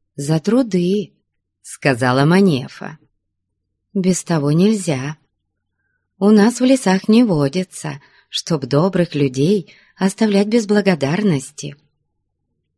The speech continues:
Уж это как ты себе хочешь, а поминок от учениц прими, не побрезгуй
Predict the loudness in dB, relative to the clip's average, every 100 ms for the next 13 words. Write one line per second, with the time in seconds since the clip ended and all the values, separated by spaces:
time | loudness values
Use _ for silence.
0 | _ -6 -4 -2 -4 -4 -6 -4 -6 -4
1 | -6 -4 -2 -2 0 -2 -2 -6 -8 -12
2 | _ _ _ _ _ -2 0 4 4 6
3 | 4 4 0 0 0 2 4 2 0 -6
4 | _ _ _ 2 6 6 4 2 -2 -10
5 | _ _ _ _ _ 0 0 2 0 0
6 | 0 0 -2 -2 0 0